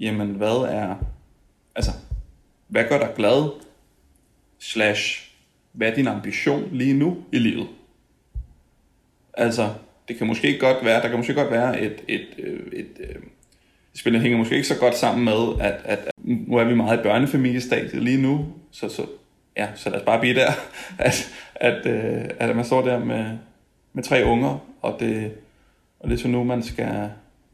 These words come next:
man nødvendigvis skal løbe det her maraton her. No offense, du løber maraton, nu bruger jeg det bare som eksempel, men, men at, at, at det kræver i hvert fald,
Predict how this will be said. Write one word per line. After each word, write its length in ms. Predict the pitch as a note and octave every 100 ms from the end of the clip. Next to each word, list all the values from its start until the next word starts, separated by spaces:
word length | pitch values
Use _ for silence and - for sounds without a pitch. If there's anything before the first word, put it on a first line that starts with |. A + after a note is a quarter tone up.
| _ _ - _ _ _ _ _ _ _ -
man 80 |
nødvendigvis 300 | A2+ A#2 A2+ A2+
skal 120 | A#2+
løbe 140 | A2+
det 80 | -
her 80 | B2
maraton 340 | A2+ - -
her. 140 | B2+ A2 - - - - _ _ _
No 180 | - A#2
offense, 420 | B2+ B2 A#2+ B2+
du 60 | A#2+
løber 200 | A#2+ A#2
maraton, 360 | A#2+ A#2+ C#3+ C3
nu 80 |
bruger 160 | B2+ B2
jeg 60 | A#2+
det 60 |
bare 80 | A#2
som 180 | A#2+ A#2
eksempel, 400 | - C#3+ C#3+ D3 - -
men, 160 | A#2+
men 140 | A#2+ A#2
at, 80 | - A2+
at, 140 | A2+ A2+ - -
at 140 | G2+ - _ _ _ _ _ _ _ _ _
det 60 | -
kræver 160 | - C3
i 20 |
hvert 140 | A#2+
fald, 160 | C3